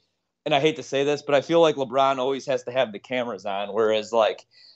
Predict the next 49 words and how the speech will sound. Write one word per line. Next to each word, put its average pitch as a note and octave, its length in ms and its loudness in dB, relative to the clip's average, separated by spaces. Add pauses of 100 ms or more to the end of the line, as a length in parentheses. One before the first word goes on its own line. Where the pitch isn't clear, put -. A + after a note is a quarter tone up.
(100)
I D3 60 8
watch A3 260 8
these D#3+ 220 -6
videos D3+ 340 0
of G#2+ 120 -10
Kyrie, B2+ 460 -2
and A#2+ 80 -4
everybody C3 300 -2
always A#2+ 180 -2
clown, A#2+ 440 0
clowns A#2+ 380 2
Kyrie. A#2 560 2 (300)
I've F3+ 160 6
seen, A3 180 0
like, G3 200 4
Kyrie C#3+ 400 0
just, C3+ 160 -8
like, A2 160 -4
walk B2 260 0
up C#3 160 -2
to A2 80 -20
kids A#2+ 300 -6
that B2 80 -4
are, A#2+ 60 0
like, F#2+ 200 -4
selling A#2+ 320 0
candy A2+ 280 -4
bars B2 400 4 (320)
and, B2 100 -4
like, A2 200 0
kids C3+ 220 0
on B2+ 140 4
the A2 60 -6
street B2 380 -4
and B2 80 -8
just, A#2+ 200 -2
like, A2 160 4
take C3+ 180 2
out B2+ 140 6
a G2 40 2
wad A2+ 300 4
of A#2 80 -4
cash A2 400 -4
and F#2+ 100 -14
hand A#2 220 -6
it G2 100 -8
over F#2 280 -4
to D2+ 140 -12
'em. - 140 -18